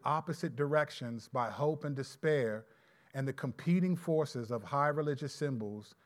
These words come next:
and explosive human emotions." What he's basically saying is, look, we read it and think this is really weird stuff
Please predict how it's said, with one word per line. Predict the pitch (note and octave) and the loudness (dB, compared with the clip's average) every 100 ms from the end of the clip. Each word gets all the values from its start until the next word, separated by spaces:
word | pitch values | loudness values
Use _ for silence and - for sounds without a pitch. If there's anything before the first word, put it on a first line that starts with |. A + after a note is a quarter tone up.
| _ | _
and | B2 | -12
explosive | A#2 - C3+ C3 A#2+ A2 G#2 - - | -10 -8 -2 -2 -2 -6 -8 -8 -10
human | B2+ A2 | -8 -6
emotions." | G#2+ G#2 F#2+ - - - _ _ _ _ _ _ _ _ _ - | -6 -8 -10 -14 -20 -20 _ _ _ _ _ _ _ _ _ -8
What | B2+ | -4
he's | D#3 A2+ | -4 0
basically | D3 D#3 C#3+ C3+ | 2 2 0 -4
saying | - D3+ C#3+ | -2 -2 -2
is, | B2 A2+ | -4 -4
look, | D3+ D3+ - _ _ _ _ _ _ _ | -6 -6 -12 _ _ _ _ _ _ _
we | D3+ | 2
read | E3 D#3+ F3 | 4 6 4
it | C#3+ | 2
and | B2+ | -2
think | - C3 | -4 -4
this | C3 C#3+ | -4 -4
is | B2 | -4
really | A2 A#2+ G2 | -4 -6 -8
weird | F#2 D3 B2+ | -6 -6 -6
stuff | F2+ - C3+ F#3+ - | -8 -10 -10 -10 -12